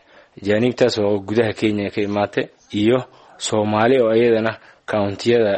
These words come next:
eh, sida Mombasa, Tana River, Wajeer, eh, ka imaanaysa ilaa Nyali. En, run ahaantii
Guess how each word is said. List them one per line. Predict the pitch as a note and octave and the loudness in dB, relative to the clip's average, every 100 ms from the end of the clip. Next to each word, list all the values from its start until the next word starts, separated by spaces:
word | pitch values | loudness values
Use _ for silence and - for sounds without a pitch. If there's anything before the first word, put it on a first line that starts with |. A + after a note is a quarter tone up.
| - | -4
eh, | G2+ G2 G2 F#2 | -6 -4 -4 -4
sida | A2+ G#2+ | -4 -4
Mombasa, | G2 G2 F#2+ G#2 G#2 - G#2 | -2 -4 2 2 2 0 0
Tana | G2 G2 F#2 F#2+ F#2 | 0 -2 -2 -2 -4
River, | G#2 G#2 G#2 G2+ | -2 -2 0 0
Wajeer, | F#2+ F#2 F2 G2+ G#2 G#2+ G#2+ - _ _ - | 0 -4 -4 -2 0 0 -2 -6 _ _ -8
eh, | G2 G2 F#2+ F#2+ - | -2 -2 -2 -4 -2
ka | A#2 | -2
imaanaysa | A2+ A2 G#2 F#2+ - F#2+ | 0 0 -2 -4 -6 -4
ilaa | G#2 G#2+ G2 | -2 0 0
Nyali. | G2 G#2+ G2 F#2 _ _ - _ - | 0 0 0 -4 _ _ -20 _ -12
En, | - A2 A2+ A2 | -2 0 0 -4
run | G#2+ A#2 A2 | -6 -8 -4
ahaantii | B2+ C#3 C3+ B2 | -2 -2 -2 -4